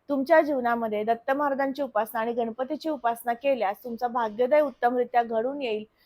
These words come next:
संशोधक वृत्ती वाढेल, तुम्ही जर याज्ञिकी, ज्योतिषशास्त्र, वास्तुशास्त्र या संदर्भातील शिक्षण घेऊ इच्छिता, तर त्या शिक्षणामध्ये सुद्धा उत्तमरित्या तुम्हाला लाभप्राप्ती आणि यशप्राप्ती निर्माण करून देणारी स्थिती या महिन्यात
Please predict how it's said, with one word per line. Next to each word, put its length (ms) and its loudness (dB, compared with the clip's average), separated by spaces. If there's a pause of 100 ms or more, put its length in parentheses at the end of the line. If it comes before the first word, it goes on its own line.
(140)
संशोधक 540 2
वृत्ती 280 -4
वाढेल, 380 2 (320)
तुम्ही 220 0
जर 220 4
याज्ञिकी, 760 0 (220)
ज्योतिषशास्त्र, 760 0
वास्तुशास्त्र 840 -2
या 240 2
संदर्भातील 580 0
शिक्षण 460 -2
घेऊ 200 2
इच्छिता, 500 -2 (320)
तर 60 -4
त्या 240 6
शिक्षणामध्ये 640 -2
सुद्धा 400 -6 (300)
उत्तमरित्या 640 0
तुम्हाला 560 -4 (400)
लाभप्राप्ती 1000 2
आणि 300 -2
यशप्राप्ती 600 0
निर्माण 360 -4
करून 280 -4
देणारी 320 -6
स्थिती 360 -8
या 120 -2
महिन्यात 340 -8